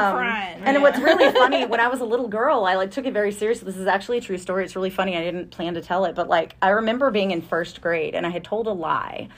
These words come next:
Speaker 1: because I cheated on a spelling test. My teacher was sure I did, but I, I was adamant about no, that I didn't.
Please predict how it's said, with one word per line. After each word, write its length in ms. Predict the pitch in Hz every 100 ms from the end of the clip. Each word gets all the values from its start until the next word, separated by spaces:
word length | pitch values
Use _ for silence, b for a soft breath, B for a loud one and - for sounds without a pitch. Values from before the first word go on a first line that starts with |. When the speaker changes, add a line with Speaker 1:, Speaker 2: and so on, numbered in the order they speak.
| B B
Speaker 1:
because 200 | - 214
I 80 | 185
cheated 320 | 185 254 269
on 120 | 240 214
a 40 |
spelling 380 | 196 170 165 156
test. 460 | 165 - 196 -
My 120 | 170 185
teacher 320 | - 208 196
was 120 | 175
sure 160 | 180 190
I 80 | 180
did, 220 | 185 196
but 100 | 170
I, 220 | 160 151
I 80 | 170
was 140 | 165
adamant 380 | - 170 190 185
about 220 | 165 160
no, 320 | 170 175 165 185
that 140 | 165
I 80 | 156
didn't. 560 | 156 190 135 143 -